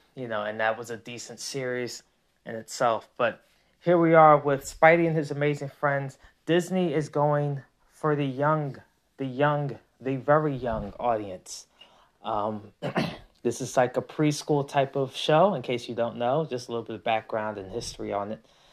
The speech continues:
It's a T V show specifically for the youngsters, the toddlers through, like, you know,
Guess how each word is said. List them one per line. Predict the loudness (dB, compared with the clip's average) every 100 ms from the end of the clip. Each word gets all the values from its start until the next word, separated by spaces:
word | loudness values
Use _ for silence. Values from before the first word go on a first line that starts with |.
| _ _
It's |
a | -14
T | -2 0
V | 2 0
show | 2 4 4 2 -2 _
specifically | _ -6 -2 -2 -2 -2 -2
for | -2 4 4 4 -2 -8
the | -2
youngsters, | 0 0 -2 -6 -6 -8 -14 -20 _ -14
the | -12
toddlers | 2 6 6 4 0 0 -4 -10 _ _ _ -6
through, | -2 0 0 -2
like, | 0 0 0 -4 -14 -18
you | -16
know, | -16 -16